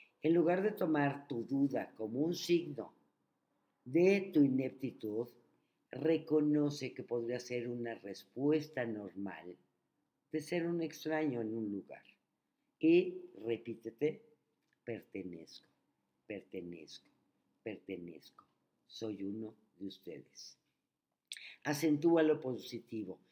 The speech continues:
El perfeccionismo puede identi-, indicar un impulso sadu-, saludable para salir. El truco es no obsesionarse con que todo sea así. Haz un gran trabajo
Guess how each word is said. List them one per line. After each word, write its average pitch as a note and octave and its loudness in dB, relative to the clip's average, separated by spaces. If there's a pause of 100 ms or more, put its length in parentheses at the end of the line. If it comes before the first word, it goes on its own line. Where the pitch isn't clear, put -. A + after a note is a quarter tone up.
(200)
El C#3+ 0
perfeccionismo D#3+ 0
puede C#3+ 0
identi-, B2+ -2 (500)
indicar C#3+ -2 (380)
un C#3+ 2
impulso D3 0
sadu-, G#2+ -6 (180)
saludable B2+ -4 (360)
para C3 -2
salir. G#2 -4
El C#3 -2
truco F3 4
es D#3+ 6 (340)
no G3+ 2
obsesionarse C3+ -4 (260)
con B2+ -4
que B2 -4
todo B2 -4
sea A2 -4
así. F2 -14 (640)
Haz C3 -4
un A2+ -6
gran G#2+ -6
trabajo D3+ -4